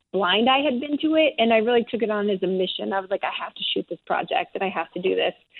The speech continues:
And 'cause if I don't see it, then lots of people are not seeing it. Um, so, um, yeah, that book is called, it's called The Heart of a Boy, and it comes out in April. I'm,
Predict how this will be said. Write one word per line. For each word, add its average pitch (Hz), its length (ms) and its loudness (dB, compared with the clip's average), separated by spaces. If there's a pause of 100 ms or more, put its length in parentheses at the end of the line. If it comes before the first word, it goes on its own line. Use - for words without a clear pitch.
(320)
And 190 400 0 (260)
'cause 262 140 6
if 208 100 6
I 247 160 6
don't 269 280 -2
see 190 160 8
it, 190 160 4 (440)
then 208 300 0 (320)
lots 202 300 0
of 208 40 -2
people 196 240 -4
are 185 80 -4
not 165 240 -8
seeing 170 300 -2
it. - 220 -6 (240)
Um, 190 380 -4
so, 196 420 6
um, 190 340 -6
yeah, 214 200 6
that 226 260 2
book 262 220 2
is 247 180 2
called, 240 160 2
it's 214 100 -2
called 247 160 -2
The 240 60 4
Heart 208 220 0
of 196 100 -4
a 190 60 -10
Boy, 180 300 0
and 214 100 -8
it - 120 -20
comes 202 220 -4
out 175 380 2
in 185 320 -4 (100)
April. - 360 2 (180)
I'm, 208 180 2